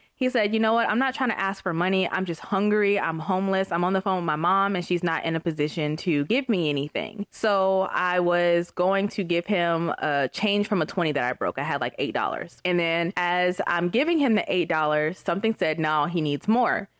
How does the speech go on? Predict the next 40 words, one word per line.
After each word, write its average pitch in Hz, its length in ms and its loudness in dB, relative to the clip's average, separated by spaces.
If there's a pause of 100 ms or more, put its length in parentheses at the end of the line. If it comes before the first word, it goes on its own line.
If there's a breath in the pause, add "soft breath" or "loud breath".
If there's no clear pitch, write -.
(140)
So 180 120 -2
I 165 80 2
gave 165 280 -2
him 160 380 0
some 160 200 -2
more 147 180 2
money. 160 400 -4
That 208 240 -2
man 202 300 2
was 185 120 0
so 196 600 2
excited 151 580 -2
just 165 220 -2
to 190 60 0
be 175 200 2
able 156 240 0
to - 140 -10
say, 151 240 -2
"Oh 196 160 0
my 175 120 0
gosh, 170 480 -2
you 165 160 0
actually 156 300 -2
helped 208 240 0
me. 160 160 0
You 151 160 0
hunted 196 260 0
me 180 140 0
down 196 280 0
to 185 80 -6
help 160 260 0
me. 147 260 -2 (260 soft breath)
And 160 100 0
now 170 140 0
I 180 40 -2
can 165 160 0
go 160 100 2
get 160 160 -2
some 131 160 -4
food." 185 480 0